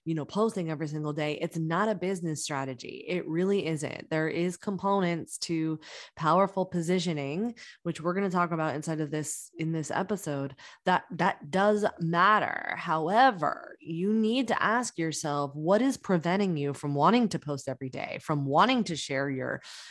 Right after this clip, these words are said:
your message? Is it that you are doing those things and it's just not getting any traction, so you're losing steam? Or is it that you are afraid to be seen, to be heard, to be du-, judged?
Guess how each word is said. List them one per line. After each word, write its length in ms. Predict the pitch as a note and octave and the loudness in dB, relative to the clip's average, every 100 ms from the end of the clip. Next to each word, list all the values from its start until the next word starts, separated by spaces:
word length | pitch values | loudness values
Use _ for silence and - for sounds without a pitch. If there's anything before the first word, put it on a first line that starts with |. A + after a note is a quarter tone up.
| - | -8
your 180 | D3+ D3 | -2 0
message? 720 | C3+ C3+ B2 - - - - - - E3+ - | 0 0 -2 -6 -10 -12 -14 -14 -18 -20 4
Is 200 | G3+ G3 | 6 8
it 200 | G#3+ - | 6 4
that 380 | F3+ F3 E3+ - _ _ _ _ | 4 4 2 -4 _ _ _ _
you 340 | E3+ F3+ F3+ - | 2 4 4 2
are 320 | D3 D3+ F#3+ | 2 4 4
doing 340 | G3 G#3+ A3 | 6 4 4
those 240 | A3+ A3+ G#3+ | 4 2 2
things 420 | G#3+ G#3+ A3+ G#3+ | 0 -2 -2 -2
and 120 | F3 | -2
it's 120 | D#3 | -2
just 160 | E3 D#3 | -4 -2
not 160 | D#3 D3 | -2 0
getting 220 | D#3+ D#3 | 0 0
any 180 | D3+ C#3+ | 0 -2
traction, 560 | - D#3+ F3 G#3 G#3 | 0 0 0 0 -2
so 140 | F3+ F3 | 0 0
you're 180 | D#3+ | 0
losing 460 | D#3 E3+ E3 E3 D#3 | 2 2 2 0 -2
steam? 500 | - - F3+ A3 A#3 | -4 -4 0 0 0
Or 180 | - F#3 | 2 2
is 240 | - F#3 G3+ | 2 2 2
it 140 | G3 | 2
that 220 | F#3+ F3+ | 2 0
you 260 | E3+ F#3 G3 | 2 2 4
are 180 | - - | 2 2
afraid 880 | F3 - F3 F3+ G3 F#3 E3 F#3 G3+ _ _ _ | -2 -4 -2 2 2 2 0 0 -4 _ _ _
to 100 | F3 | -2
be 140 | E3+ | -2
seen, 580 | D#3+ - G#3+ A3+ D#3 D3 | -2 -4 -4 -2 -2 -4
to 100 | E3 | -4
be 140 | D#3 D3+ | -6 -6
heard, 480 | E3 A3 F3 D3 | -2 0 0 -2
to 100 | - | -6
be 160 | D3 D3+ | -6 -6
du-, 300 | C#3+ A3 G#3 - | -2 0 0 -4
judged? 760 | D#3 A3 C3+ D#2+ - - - | 0 0 0 -6 -10 -14 -14